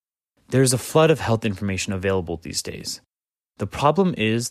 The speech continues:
that most people don't have the time to sift through the loads of information related to the subject, or an ability to judge what is trustworthy and what isn't. My goal is to immerse myself in this subject,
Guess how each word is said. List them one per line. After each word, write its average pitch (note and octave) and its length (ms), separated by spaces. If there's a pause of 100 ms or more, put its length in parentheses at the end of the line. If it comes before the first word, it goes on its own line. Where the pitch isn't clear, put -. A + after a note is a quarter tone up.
that G2 140
most A#2 280
people G#2+ 260
don't A#2+ 200
have B2+ 140
the B2+ 80
time A2+ 340
to - 100
sift - 440
through A#2 160
the G#2+ 80
loads C#3+ 320
of D3 80
information G#2 500
related C3+ 380
to - 80
the G2 80
subject, E2+ 600 (640)
or B2+ 380 (320)
an A#2+ 80
ability C#3+ 400
to C#3+ 100
judge A2+ 320
what G2+ 220
is G#2+ 100
trustworthy G2 720 (100)
and F#2+ 200
what F2+ 120
isn't. - 400 (1600)
My C#3 260
goal G2+ 320
is - 200
to A2+ 100
immerse G#2+ 440
myself F#2+ 360
in F#2+ 40
this F2 140
subject, - 440